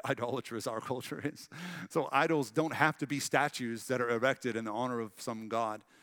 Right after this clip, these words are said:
Idols can be anything that take the place of God. Idols are anything that you love more than God. And I know you're gonna say, "I don't love anything more than God. I'm a Christian." Okay, well, let's be honest,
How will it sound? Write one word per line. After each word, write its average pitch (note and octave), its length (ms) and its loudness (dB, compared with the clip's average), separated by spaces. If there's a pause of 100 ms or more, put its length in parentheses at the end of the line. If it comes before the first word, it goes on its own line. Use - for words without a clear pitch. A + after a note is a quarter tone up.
(480)
Idols D#3 340 6
can D#3 140 2
be C3+ 160 2
anything A2+ 680 2 (180)
that D3 120 -2
take C3+ 180 0
the A#2+ 80 -6
place A#2 300 -2
of G#2 120 -8
God. G#2 380 -8 (440)
Idols D#3 520 4
are D3 140 4
anything D3+ 400 2
that A2+ 180 -6
you C3 120 -6
love B2+ 300 2
more A#2 160 -4
than G#2+ 140 -10
God. A2 300 -6 (840)
And C3 100 0
I B2+ 40 2
know C3 100 0
you're B2 260 0
gonna A#2+ 140 -4
say, A#2+ 260 -2
"I B2+ 80 0
don't D#3+ 160 -6
love C3+ 140 -4
anything C#3+ 320 -4
more A2 160 -10
than G#2 140 -10
God. G2+ 240 -6
I'm A2 100 -8
a A2 60 -12
Christian." - 340 -10
Okay, A#2+ 420 -2
well, A#2+ 300 -6 (600)
let's C#3 140 -4
be D3 160 0
honest, C3+ 480 -4